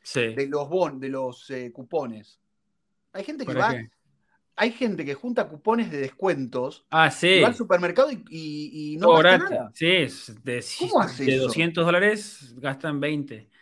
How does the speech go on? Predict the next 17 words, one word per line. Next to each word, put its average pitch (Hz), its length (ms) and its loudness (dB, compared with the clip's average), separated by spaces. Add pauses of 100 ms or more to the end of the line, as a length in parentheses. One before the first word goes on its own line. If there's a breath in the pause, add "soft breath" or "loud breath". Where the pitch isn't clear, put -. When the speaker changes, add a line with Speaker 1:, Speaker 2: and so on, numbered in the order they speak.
(140 soft breath)
Speaker 2:
Claro, 220 360 0
¿cómo 330 280 -2
Speaker 1:
Porque 151 180 -2
Speaker 2:
hacen - 60 -2
Speaker 1:
tú 120 40 -4
tienes 214 260 -4
Speaker 2:
eso? - 0 -
Speaker 1:
cupones 202 580 -4
por 143 260 -6
cada 185 300 0
marca 185 440 -2
de 147 260 -2
producto, 139 640 -4
entonces 147 340 -10
vas 165 260 -4
ahí 165 200 -4
jugando. 160 640 -4